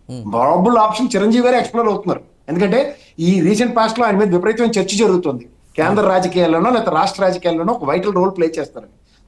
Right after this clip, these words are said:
Speaker 2: దానికి proactive-గా తెలుగుదేశం, జనసేన, బీజేపీ దగ్గర ఆప్షన్ లేదు కాబట్టి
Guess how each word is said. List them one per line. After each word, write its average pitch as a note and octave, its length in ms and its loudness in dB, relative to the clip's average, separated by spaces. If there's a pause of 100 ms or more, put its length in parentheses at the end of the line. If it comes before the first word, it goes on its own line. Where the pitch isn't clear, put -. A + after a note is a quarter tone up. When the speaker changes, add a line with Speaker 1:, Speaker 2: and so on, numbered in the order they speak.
Speaker 2:
దానికి B3+ 560 0 (880)
proactive-గా A#3 560 2
తెలుగుదేశం, B3 560 2
జనసేన, A#3 500 0
బీజేపీ A3+ 420 0
దగ్గర G#3+ 220 0
ఆప్షన్ A3+ 440 0
లేదు G#3+ 160 4
కాబట్టి D3+ 560 -2